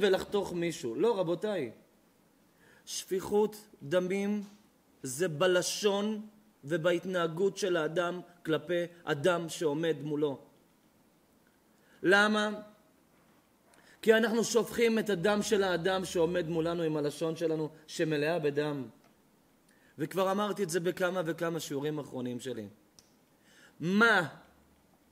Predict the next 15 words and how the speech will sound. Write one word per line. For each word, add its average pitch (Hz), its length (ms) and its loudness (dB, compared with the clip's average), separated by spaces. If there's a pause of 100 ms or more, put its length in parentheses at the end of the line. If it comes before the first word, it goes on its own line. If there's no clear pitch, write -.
(180)
שכלי, 202 720 4 (1000)
כלי 214 180 6
זין, 185 440 0
שזה 160 400 2 (640)
גרזן, 170 680 4 (120)
אקדח, 175 580 2
סכין, 180 760 -2 (520)
כלים 247 360 6
חדים, 170 580 2 (680)
אפילו 277 280 0
לא 262 260 10
כלי 202 160 2
חד, 127 240 -4 (200)
כלי 247 180 4
מוצק, 226 580 4